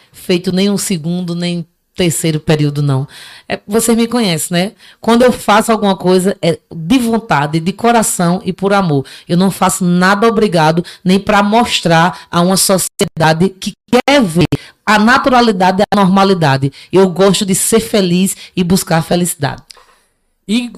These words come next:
Speaker 2: você começou a cursar. Aí, ali
Speaker 1: Vai
Speaker 2: você,
Speaker 1: falando.
Speaker 2: você se encaixou mesmo ali no, no curso?
Speaker 1: Aí, vamos lá, né? Eu disse, "Pronto." Passei os dias de férias, teve a primeira greve. Passei seis meses em casa.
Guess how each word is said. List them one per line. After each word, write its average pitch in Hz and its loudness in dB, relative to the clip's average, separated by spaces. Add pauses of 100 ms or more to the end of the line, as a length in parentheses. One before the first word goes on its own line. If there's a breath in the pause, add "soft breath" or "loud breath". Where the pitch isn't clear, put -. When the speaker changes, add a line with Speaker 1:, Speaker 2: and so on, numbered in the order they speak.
(140)
Speaker 2:
você 226 -2
começou - -2
a 208 2
cursar. 139 -4 (260)
Aí, 151 -2
ali 170 2
Speaker 1:
Vai 170 0
Speaker 2:
você, 214 -2
Speaker 1:
falando. 135 -16 (160)
Speaker 2:
você 170 0
se - -2
encaixou 202 0
mesmo 165 -2
ali 143 -2
no, 147 -4
no 123 -4
curso? 214 -6
Speaker 1:
Aí, 190 -2 (240)
vamos 220 -4
lá, - -12 (100)
né? 170 -6
Eu 214 -6
disse, 196 -8
"Pronto." 170 -4 (320 soft breath)
Passei 196 2
os 214 2
dias 208 0
de 202 2
férias, 233 2 (100)
teve 202 0
a 196 2
primeira 190 2
greve. 208 2 (420)
Passei 190 0
seis 247 2
meses 208 4
em 226 2
casa. 139 -2